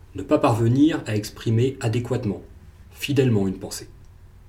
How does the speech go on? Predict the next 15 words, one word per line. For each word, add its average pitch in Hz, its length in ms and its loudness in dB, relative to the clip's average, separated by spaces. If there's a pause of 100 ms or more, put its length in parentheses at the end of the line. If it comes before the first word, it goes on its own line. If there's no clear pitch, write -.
(840)
Nous 98 60 -18
disons 95 220 -2
parfois 117 360 0
que 143 100 0
les 107 120 4
mots 139 140 8
nous 156 160 8
manquent 113 360 0 (280)
pour 85 160 -12
exprimer 104 420 -4
une 98 160 0
pensée 95 300 -4
ou 107 140 0
une 101 80 2
émotion. 104 340 -2